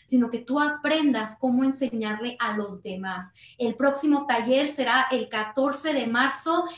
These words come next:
en, en, ah, Río Grande, Puerto Rico. Ya están los boletos en la venta. Sigue, compra tu taquilla porque se va a agotar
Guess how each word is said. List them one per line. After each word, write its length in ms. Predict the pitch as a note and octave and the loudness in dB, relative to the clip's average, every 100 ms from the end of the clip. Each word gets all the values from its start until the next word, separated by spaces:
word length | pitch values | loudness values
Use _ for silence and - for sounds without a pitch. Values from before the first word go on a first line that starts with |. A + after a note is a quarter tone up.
| - | -4
en, 240 | C4 A#3+ A3+ - | 0 0 -2 -4
en, 380 | B3 A3+ A3+ A3+ | -2 0 -2 -2
ah, 280 | A3+ A3 G#3+ | 0 2 0
Río 320 | B3 B3 A#3 G#3+ | 2 2 2 2
Grande, 760 | B3+ D4+ - E4 F4 F4+ - | 2 2 2 0 2 0 -2
Puerto 560 | C4+ D#4+ G#4+ - D4 A3+ | 2 4 4 2 0 0
Rico. 480 | A#3 A#3 - C#4 D#4 - - | 0 -6 -2 -2 -2 -10 -10
Ya 260 | A#3 C#4+ D#4+ F4+ | 0 2 2 0
están 400 | F#4 - D#4 D#4 | -2 -2 0 2
los 160 | E4 B3+ | 2 2
boletos 560 | A#3+ B3 C4 C4+ C4+ - | 2 0 2 0 -2 -2
en 180 | C4+ | 2
la 120 | D4+ D4+ | 4 2
venta. 440 | B3+ B3 B3 B3+ | 4 2 2 -2
Sigue, 500 | - - D4 D4 E4 | -6 -2 2 2 2
compra 320 | E4 C#4+ D4 D4+ | 0 0 2 -2
tu 140 | C4 | -2
taquilla 540 | B3 - C4+ C4 A#3+ | -4 -2 -2 0 0
porque 240 | A3+ G#3+ G#3+ | -2 -8 -12
se 260 | - G#3 | -8 -8
va 400 | F#3+ B3+ D#4+ E4 - | 2 4 4 2 0
a 140 | A#3+ G3+ | 0 0
agotar 580 | G3+ G3+ - C4 C#4 | -6 -4 2 4 4